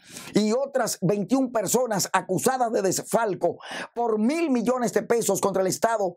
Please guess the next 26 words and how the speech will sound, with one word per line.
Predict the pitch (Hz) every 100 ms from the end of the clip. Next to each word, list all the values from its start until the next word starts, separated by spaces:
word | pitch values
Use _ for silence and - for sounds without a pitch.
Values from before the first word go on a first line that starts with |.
| - - -
en | 247 214
el | 214 208 208 -
periodo | 214 254 262 233 220
noventa | 208 226 285 269
noventa | 220 208 190 180
y |
cuatro. | - 220 190 156 143 - - 170
En | 175 208
el | 214
dos | 214 190
mil | 247 302 277 -
ocho, | 262 - 151 139 _ -
el | - 208
grupo | 202 254 247
fue | 220 254
descargado | 240 - 190 175 170 220 285 294 - - - 143
luego | 208 240 247
de | 226
que | 208
aduanas | 190 220 302 247 208 262 175
retirara | 180 226 226 233 247
la | 226
acusación | 214 190 175 220
contra | 214 202 -
la | - - _ _
exfuncionaria. | 247 240 - 165 180 175 165 165 143 -